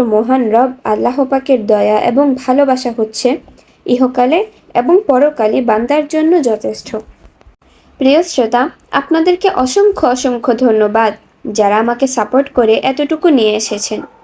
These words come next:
আশা করি ইনশাআল্লাহ আমার পাশে থাকবেন।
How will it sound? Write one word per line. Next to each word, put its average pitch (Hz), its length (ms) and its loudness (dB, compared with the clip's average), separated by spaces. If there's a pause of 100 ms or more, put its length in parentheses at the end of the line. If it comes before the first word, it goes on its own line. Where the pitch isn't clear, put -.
(340)
আশা 247 260 -2
করি 302 320 2
ইনশাআল্লাহ 240 800 0 (480)
আমার 254 380 0
পাশে 247 240 -2
থাকবেন। 208 480 -6